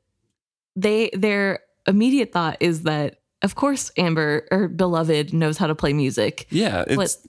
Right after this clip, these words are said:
Speaker 2: it's Beloved, right? They know how to do
Speaker 1: Yeah.
Speaker 2: everything.
Speaker 1: But then, after thinking about it more,
Speaker 2: Can't
Speaker 1: um,
Speaker 2: recall a
Speaker 1: there's
Speaker 2: time.
Speaker 1: no,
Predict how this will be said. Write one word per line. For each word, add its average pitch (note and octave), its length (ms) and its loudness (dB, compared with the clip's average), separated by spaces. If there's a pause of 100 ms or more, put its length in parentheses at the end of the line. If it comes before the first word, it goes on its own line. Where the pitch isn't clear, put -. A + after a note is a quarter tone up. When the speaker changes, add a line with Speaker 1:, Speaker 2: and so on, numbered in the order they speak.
(120)
Speaker 2:
it's - 100 -2
Beloved, B2+ 500 0
right? F#3+ 340 -2
They D#3+ 100 0
know E3+ 140 2
how E3+ 40 0
to F3 60 -2
do F#3 80 0
Speaker 1:
Yeah. F#3 40 0
Speaker 2:
everything. A#2 520 -2 (280)
Speaker 1:
But A3 200 -2
then, A#3+ 460 2 (480)
after G#3 260 0
thinking C#4+ 280 0
about D#3+ 240 -2
it - 100 -4
more, D#3+ 400 -2 (1600)
Speaker 2:
Can't C4+ 140 2
Speaker 1:
um, C#4+ 80 0
Speaker 2:
recall C#4 220 0
a D4 40 0
Speaker 1:
there's D4+ 120 -2
Speaker 2:
time. D#4+ 100 2
Speaker 1:
no, E4+ 340 0